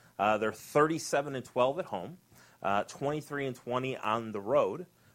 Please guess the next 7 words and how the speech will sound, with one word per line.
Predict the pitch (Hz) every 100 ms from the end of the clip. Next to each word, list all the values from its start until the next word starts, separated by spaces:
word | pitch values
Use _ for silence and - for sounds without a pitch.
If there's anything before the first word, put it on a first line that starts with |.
| _ -
plus | - 165 170
a | 123
hundred | 151 160
and | 139
twenty-three | - 135 135 131 131 127
run | 120 117 117 -
differential. | 120 131 113 98 107 151